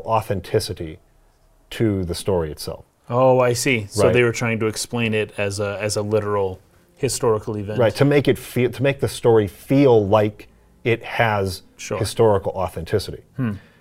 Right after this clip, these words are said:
Speaker 1: Similar criticisms are made of The Lord of the Rings for all the songs
Speaker 2: Yes, yeah.
Speaker 1: and, like,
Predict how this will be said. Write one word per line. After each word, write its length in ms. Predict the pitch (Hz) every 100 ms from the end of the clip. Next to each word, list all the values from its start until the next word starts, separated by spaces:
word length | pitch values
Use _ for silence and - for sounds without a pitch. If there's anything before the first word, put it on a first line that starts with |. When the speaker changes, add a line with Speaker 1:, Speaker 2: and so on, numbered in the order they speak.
| _ _ _ -
Speaker 1:
Similar 560 | - - 160 202 143
criticisms 640 | 120 127 107 110 101 104 92
are 160 | 101
made 260 | 104 113 110
of 100 | 92
The 80 | 95
Lord 260 | 98 107
of 60 | 95
the 60 | 90
Rings 440 | 101 117 92 90
for 160 | - 90
all 100 | 87
the 120 | 82
songs 960 | - - 101 101 98 98 98 95 - -
Speaker 2:
Yes, 500 | 123 113 107 - -
yeah. 180 | 107 98
Speaker 1:
and, 500 | 98 92 90 90 98
like, 520 | 90 85 85 -